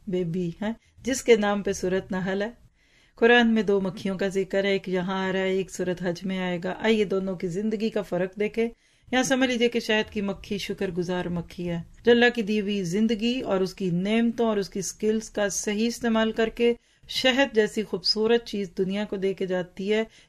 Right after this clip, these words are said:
जिसमें शिफा भी है। आइए सुनते हैं। "वअौहा रब्बुका इलन नहली", आपके रब ने शहद की मक्खी के दिल में ये बात डाल दी। अब उसका दिल कितना को होगा, जरा सोचिए। Programming कर दी। वो मालिक है, उसको पता है कैसे किसी मखलूक से काम लेना है।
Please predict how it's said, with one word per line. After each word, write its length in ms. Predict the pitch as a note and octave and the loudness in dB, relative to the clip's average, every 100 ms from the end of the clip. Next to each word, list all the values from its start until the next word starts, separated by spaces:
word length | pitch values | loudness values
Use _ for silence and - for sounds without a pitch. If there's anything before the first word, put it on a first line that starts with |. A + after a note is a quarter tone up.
| - | -4
जिसमें 360 | F#3 G#3 G#3 F#3+ | -2 -2 -2 -4
शिफा 420 | - F3 F3 E3+ | -4 -6 -2 -2
भी 180 | D#3+ E3+ | -2 -2
है। 280 | E3 D#3+ - - - - - G3 | -4 -6 -10 -20 -20 -20 -12 -6
आइए 160 | F3 | -4
सुनते 360 | E3 D#3+ D#3+ G3+ | -4 -4 -4 -2
हैं। 280 | A#3+ C4 - - | -4 -6 -14 0
"वअौहा 440 | C4 C#4 A#3+ B3+ A#3+ | 4 4 4 6 6
रब्बुका 440 | A3+ F#3 G3 G#3+ | 4 0 -2 0
इलन 260 | G3+ G3+ G3 | 0 0 0
नहली", 600 | F#3+ F#3+ - F3+ E3+ D#3+ - _ - - | -2 -4 -4 -2 -2 -6 -14 _ -20 0
आपके 420 | A#3+ C#4 C#4+ C#4+ | 4 4 2 2
रब 180 | C#4 C4 | 4 4
ने 140 | B3 A#3+ | 2 2
शहद 320 | A#3 A3+ A#3 | 4 4 2
की 120 | C4 | 0
मक्खी 320 | C4 B3+ A#3+ | -2 -2 -2
के 120 | A3 | 0
दिल 240 | F3+ A3 A3 | 4 4 4
में 140 | A3 | 2
ये 240 | G#3 G3+ G3 | 2 0 0
बात 500 | F3+ F3+ F#3+ G3 F#3 | 0 0 -2 -2 -4
डाल 280 | F#3 F3 | -4 -2
दी। 280 | E3+ E3+ E3 - A3+ | -4 -4 -6 -8 -6
अब 120 | A3+ | -4
उसका 220 | A#3+ C4+ | -4 -4
दिल 260 | F#3+ G#3 C#4+ | -2 -2 0
कितना 340 | F4 - A#3+ | -2 -2 -2
को 140 | A3+ G3+ | 0 -2
होगा, 280 | F#3+ F#3 | -2 -2
जरा 220 | F#3 G3 G3 | -2 -4 -4
सोचिए। 460 | F#3+ F#3 G#3+ C#4 - _ _ - _ _ _ - | -4 -4 -4 -6 -10 _ _ -20 _ _ _ -8
Programming 500 | F#3 F3 F3+ F3+ E3+ | -4 -2 -2 -2 -4
कर 180 | F3 | -6
दी। 260 | E3 F3 F3+ - - - - - - | -6 -12 -14 -20 -20 -20 -20 -14 -6
वो 80 | A#3+ | -2
मालिक 360 | B3 B3 B3 | 0 2 2
है, 60 | A#3+ | 2
उसको 220 | G#3+ A3 | 2 -2
पता 220 | G3 F#3+ | -2 -2
है 60 | F#3+ | -2
कैसे 320 | G3 F#3 G3 | -2 -2 -2
किसी 280 | F#3 F#3+ G3 | -4 -6 -4
मखलूक 380 | F#3+ - F3+ F3 | -6 -6 -6 -6
से 160 | F#3 | -8
काम 260 | F3+ F3 F3 | -6 -4 -2
लेना 260 | E3+ E3+ | -2 -4
है। 60 | F3+ | -6